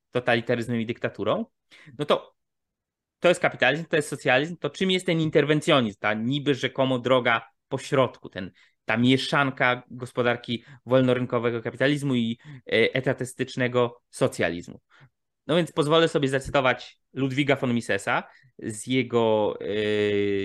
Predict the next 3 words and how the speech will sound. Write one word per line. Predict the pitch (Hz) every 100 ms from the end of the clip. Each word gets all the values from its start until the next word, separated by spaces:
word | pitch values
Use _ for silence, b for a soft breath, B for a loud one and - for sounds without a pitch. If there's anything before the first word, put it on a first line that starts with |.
| 95
dzieła | 76 117 117 117 110 101 95 -
Interwencjonizm. | 147 135 123 127 123 113 101 135 214 247 _ _ _
Cytuję: | 147 143 101 -